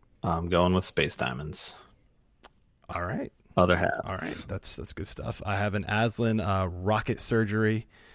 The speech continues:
Speaker 2: It's a, uh, a double dry hop, double I P A. It is, uh, very tasty. I gave it a four and a half on Untappd, so I'm enjoying this one big time. So, all right. So I have first pick.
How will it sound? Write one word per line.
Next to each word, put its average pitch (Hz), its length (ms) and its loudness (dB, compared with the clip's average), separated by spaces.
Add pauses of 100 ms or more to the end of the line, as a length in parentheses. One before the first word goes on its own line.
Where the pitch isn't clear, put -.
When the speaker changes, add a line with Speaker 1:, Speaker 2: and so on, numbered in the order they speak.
(160)
Speaker 2:
It's 90 180 -6
a, 90 160 2
uh, 85 240 0
a 87 60 -6
double 110 640 2
dry 104 340 0
hop, 101 340 0 (220)
double 101 260 -2
I 95 220 -2
P 98 240 0
A. 95 180 -4
It 95 320 -6
is, 90 160 -8
uh, 87 340 -4
very 95 360 -2
tasty. 90 420 -6
I 85 80 -4
gave 85 220 -8
it 82 40 -6
a 85 60 -4
four 87 220 -6
and 80 80 -8
a - 20 -6
half 87 240 -6
on 85 80 -8
Untappd, 85 460 -10
so - 260 -12 (580)
I'm - 140 -8
enjoying 82 400 -6
this 80 160 -8
one 82 140 -8
big 85 200 -10
time. 98 280 -10
So, 87 260 -8 (540)
all 120 100 8
right. 120 260 10
So 123 640 8
I 143 220 8
have 156 220 8
first 135 340 2
pick. - 420 6